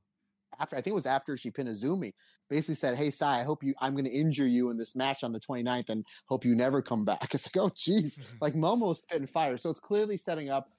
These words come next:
Speaker 1: for Momo to take the pinfall here. And Stardom does a great job with these tag matches of having, like, a three or four minute sprint at the end. And I think reg-, it doesn't matter if you give us Tora and Saya,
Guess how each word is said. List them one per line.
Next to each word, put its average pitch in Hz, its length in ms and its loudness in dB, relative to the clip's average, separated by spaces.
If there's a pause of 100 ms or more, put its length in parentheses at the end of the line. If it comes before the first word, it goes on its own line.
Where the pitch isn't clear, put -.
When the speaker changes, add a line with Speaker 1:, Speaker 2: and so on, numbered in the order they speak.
(180)
Speaker 1:
for 139 120 -4
Momo 131 380 -2
to 120 140 -6
take 120 200 -6
the 117 100 -12
pinfall 104 500 -2
here. 104 340 -2
And 113 280 0 (320)
Stardom 156 260 2
does 175 140 2
a - 20 -2
great 135 260 0
job 120 300 0
with 110 80 -8
these 110 200 -6
tag 110 340 -2
matches 101 460 -4
of 104 120 -6
having, 110 380 0
like, 98 160 -2
a 92 60 -2
three - 220 0
or 123 80 2
four 117 200 0
minute 107 280 2
sprint 120 540 0
at 101 220 0
the 98 120 0
end. 92 280 0 (280)
And - 80 0
I 110 60 2
think 156 300 0
reg-, 139 340 2
it 214 240 4
doesn't 190 220 2
matter 127 200 2
if 120 120 -4
you 123 100 -2
give 123 160 -2
us 120 240 -6
Tora 170 400 0
and 131 180 -6
Saya, 120 500 -2